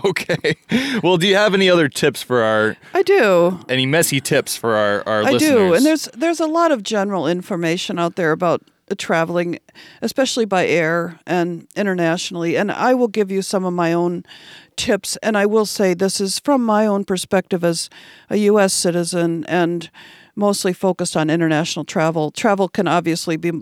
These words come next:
Speaker 2: much closer to home, and travel may be different for you if you're living in a different country, of course. Anyway, for U S citizens, one of the things that I have invested in is, is called Global Entry. And this is a program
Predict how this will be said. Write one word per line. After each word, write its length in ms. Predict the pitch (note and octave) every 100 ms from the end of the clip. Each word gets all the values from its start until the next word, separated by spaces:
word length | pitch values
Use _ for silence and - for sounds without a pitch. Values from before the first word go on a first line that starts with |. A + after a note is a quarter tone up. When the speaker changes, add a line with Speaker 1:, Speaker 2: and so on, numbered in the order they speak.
| -
Speaker 2:
much 260 | F3+ F3+ -
closer 320 | F3+ E3 E3+
to 100 | D#3+
home, 380 | F3+ G#3+ A#3+ B3 - - - - - _ -
and 140 | F#3+
travel 300 | - G3+ F#3+
may 180 | F3+ F3
be 140 | E3+
different 500 | E3+ E3+ - D#3 D3+
for 140 | - E3
you 320 | D#3+ D3+ C#3
if 200 | C#3 -
you're 240 | F3 D3 D#3 -
living 240 | F#3 E3+
in 80 | E3+
a 80 | D3+
different 320 | E3 E3 -
country, 380 | - D#3+ - F#3
of 120 | -
course. 400 | - G3 F3 - - - - - -
Anyway, 320 | - C4 A3 F#3+
for 160 | -
U 260 | A3 C#4+ D4
S 140 | B3+
citizens, 800 | - G#3+ F3+ E3+ F3+ E3 D#3+ - -
one 200 | F3 G#3+
of 80 | A#3+
the 80 | G3
things 340 | - F#3 F3+
that 100 | F3
I 280 | D#3 F#3+ G3 - _ _ -
have 380 | G3+ F3 E3+ _ _
invested 540 | F#3+ F3+ A3 - F3 E3
in 160 | E3
is, 160 | D#3+ E3 -
is 160 | F3+ -
called 240 | G3+ F3+
Global 400 | F3+ F#3 F#3 E3+
Entry. 520 | D3+ E3 - - C#3+ - - - - - _ -
And 140 | F#3
this 160 | F#3+ -
is 140 | F#3+
a 80 | F#3
program 720 | - B3 G3+ F#3+ F#3 E3+ E3+